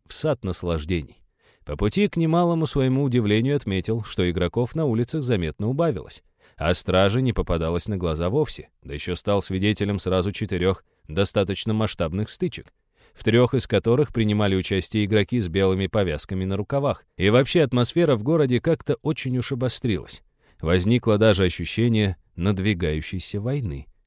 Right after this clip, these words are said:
В одном из глухих переулков я переоделся и в клуб заявился уже в своем обличии чумного доктора, только на сей раз дополнил образ фламбергом.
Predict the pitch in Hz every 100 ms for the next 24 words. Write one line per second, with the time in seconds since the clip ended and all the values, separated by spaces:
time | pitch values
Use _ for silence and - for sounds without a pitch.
0 | _ _ _ - - 95 113 127 131 113
1 | 98 110 117 110 98 90 110 120 87 98
2 | 98 92 90 82 120 120 117 95 _ _
3 | - 98 - 120 156 165 175 156 120 135
4 | - 127 85 95 104 - - 87 98 95
5 | 90 78 85 101 - 82 - 85 87 87
6 | 82 76 107 - 76 64 _ 98 98 98
7 | 98 92 139 123 101 80 85 131 120 98
8 | 92 - 117 95 95 - 139 139 90 -
9 | -